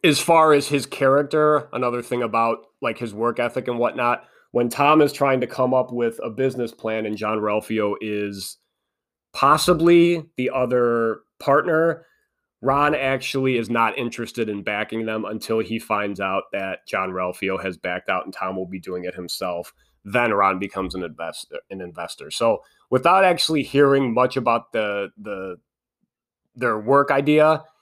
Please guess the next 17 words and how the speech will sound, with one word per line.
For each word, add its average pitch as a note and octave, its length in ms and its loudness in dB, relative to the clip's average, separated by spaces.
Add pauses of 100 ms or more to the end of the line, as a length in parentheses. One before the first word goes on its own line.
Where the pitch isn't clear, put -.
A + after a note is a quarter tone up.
(200)
he D#3 200 0
basically C#3+ 560 2
just B2+ 160 -4
comes B2+ 220 0
to A#2 80 -6
the A#2+ 80 -6
conclusion A#2 500 -4
right G#2+ 180 0
away, G2+ 380 -4 (180)
"As B2 140 -4
long F3 260 6
as D#3 160 4
this D3+ 220 2
kid's B2+ 240 -2
out G#2 220 0
of G#2+ 100 -4
it A2+ 180 -2